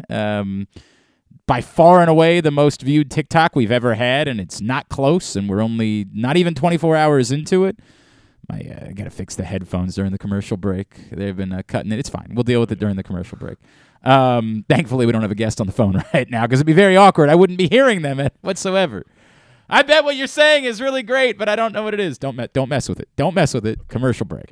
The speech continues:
all right? This is what I'm telling you. Commercial break. Um, so if you haven't seen it yet, um,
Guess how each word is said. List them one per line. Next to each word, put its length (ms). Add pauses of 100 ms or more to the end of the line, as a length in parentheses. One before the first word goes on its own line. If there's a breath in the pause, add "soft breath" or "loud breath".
all 80
right? 240
This 200
is 100
what 100
I'm 60
telling 380
you. 160 (420)
Commercial 400
break. 340 (800 soft breath)
Um, 640 (540 soft breath)
so 640 (240)
if 140
you 220 (420)
haven't 300
seen 280
it 120
yet, 320 (200)
um, 600